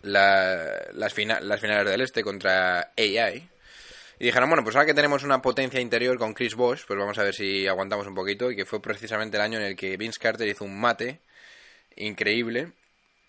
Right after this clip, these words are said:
en, eh, en el All-Star. Pero no es, no es el del tablero, eh, tranquilos.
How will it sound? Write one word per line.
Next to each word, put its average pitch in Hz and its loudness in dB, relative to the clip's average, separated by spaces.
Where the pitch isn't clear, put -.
en, 98 -6
eh, 85 -6
en 101 -12
el 95 -6
All-Star. 92 -6
Pero - -4
no 123 2
es, - -4
no 120 -6
es 120 -4
el 107 0
del 90 0
tablero, 78 -10
eh, 127 -14
tranquilos. - -18